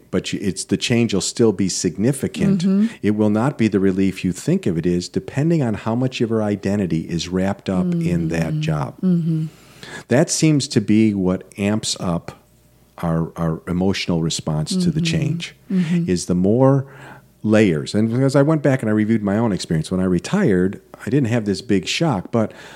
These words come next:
Speaker 1: I had also had other hats that I had been developing.
Speaker 2: Mm-hmm.
Speaker 1: Okay, I, I, I, my identity wasn't just as a pastor.
Speaker 2: Mm-hmm.
Speaker 1: It was also as a husband,
Speaker 2: Mm-hmm.
Speaker 1: as a father, as a grandfather,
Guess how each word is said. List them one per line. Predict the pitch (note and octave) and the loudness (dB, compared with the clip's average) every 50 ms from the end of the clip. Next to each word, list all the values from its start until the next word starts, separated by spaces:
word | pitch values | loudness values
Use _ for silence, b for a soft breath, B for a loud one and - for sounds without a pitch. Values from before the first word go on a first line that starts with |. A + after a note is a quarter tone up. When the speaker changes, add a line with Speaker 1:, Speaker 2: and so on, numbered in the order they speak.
| B B B | B B B
Speaker 1:
I | B2+ C#3+ | 0 2
had | D#3+ E3+ D#3+ | 2 4 4
also | D3+ D3 C#3 C#3 - G#2+ | 2 2 2 0 -2 -2
had | F#2+ A2 G#2+ G#2+ | 0 0 -2 -2
other | - A#2 A#2 A#2+ A#2+ G#2+ | -2 -2 0 0 0 0
hats | - - A#2+ A#2+ A2 G2+ - - | 0 0 0 0 0 -2 -4 -4
that | - G2 F2+ | -4 -2 0
I | F#2 F#2 | 0 -2
had | F2 E2+ F#2+ F#2 F2+ | 0 -2 -2 -2 0
been | F#2+ F2+ F2 | -2 -2 0
developing. | D#2+ F2 D#2+ F#2 F#2+ G2+ F#2 F2+ E2+ - - - C3 | -2 -2 0 0 0 2 2 0 -2 -2 -4 -2 0
Speaker 2:
Mm-hmm. | G#3 G3+ G3+ F3 F#3+ F#3+ F#3+ F#3+ G#3 G#3 - - - - | 2 2 2 2 2 2 2 0 0 -4 -8 -14 -6 -4
Speaker 1:
Okay, | F#2 E2+ - G2+ F#2+ F#2+ | -4 -2 0 0 0 0
I, | D#2 C#2+ F2 F2+ E2+ - - | -2 -2 -2 -4 -4 -4 -6
I, | E2+ F#2 F#2+ - - | -4 -2 -2 -2 -2
I, | G2 G2+ G2 - - - | -2 -2 -4 -4 -8 -6
my | - G#2 G#2 A2 | -4 -2 0 0
identity | A2 A2+ A#2 A2+ G#2 B2+ C3 B2 G#2 F#2+ | 2 2 0 0 0 0 0 2 0 0
wasn't | F2+ G2 G#2 - G2+ F2 - | 2 0 0 0 -2 -4 -4
just | - - B2 A#2 A#2 - - | -2 0 0 0 0 -2 -4
as | E2+ E2 F2+ | -4 -4 -4
a | F2 | -6
pastor. | - - F#2+ E2+ E2+ E2+ - - - - - - _ - | -6 -4 -4 -4 -4 -4 -6 -6 -8 -10 -10 -10 _ -2
Speaker 2:
Mm-hmm. | G3 F#3+ E3 F#3+ F#3 F#3 | -2 0 0 0 0 0
Speaker 1:
It | G3 | 0
was | G3 - - | -2 -2 -2
also | - F2+ F#2 F2+ - - F2 E2+ D#2+ - - | -2 -2 -2 -4 -2 -4 -4 -4 -4 -6 -6
as | E2+ E2 D#2 | -6 -4 -4
a | D#2+ | -6
husband, | - - D#2+ D2+ - - G#2 C#3 G3+ G3 E3+ | -4 -4 -4 -4 -4 -2 -2 0 0 0 0
Speaker 2:
Mm-hmm. | E3 F3+ F3 F#3+ G3 B B B B B B B B B | 0 0 0 0 -2 B B B B B B B B B
Speaker 1:
as | - F2+ E2 - | -6 -6 -4 -2
a | E2 D#2 D2+ D2+ - _ | -2 -4 -4 -6 -12 _
father, | - - E2+ D#2 D2 C#2+ D2+ F2+ A#2+ D3+ - b b b b b b b _ | -8 -4 -4 -4 -2 -2 -2 -2 -2 -4 -6 b b b b b b b _
as | - E2+ D#2+ | -6 -6 -4
a | E2 D#2 D#2 | -2 -4 -4
grandfather, | - - E2 D#2+ D#2+ D#2+ D2+ - D2+ D2 C#2+ C#2 C#2+ D#2 F#2 A#2 C3 | -4 -4 -4 -2 -2 -4 -4 -4 -6 -4 -4 -4 -4 -2 -4 -4 -6